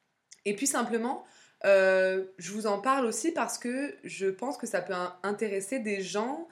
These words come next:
qui ont des goûts différents et qui ne sont pas forcément, euh, dans les mêmes types de spiritualité.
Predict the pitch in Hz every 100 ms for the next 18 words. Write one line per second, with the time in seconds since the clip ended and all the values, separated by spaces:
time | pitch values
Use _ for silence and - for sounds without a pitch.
0 | - - - - - - 254 233 185 220
1 | 175 196 202 165 196 302 240 226 277 359
2 | - 208 - 214 208 220 214 311 - 233
3 | - 226 202 202 247 254 185 175 185 185
4 | 208 226 - - 214 190 196 - 208 208
5 | 208 190 -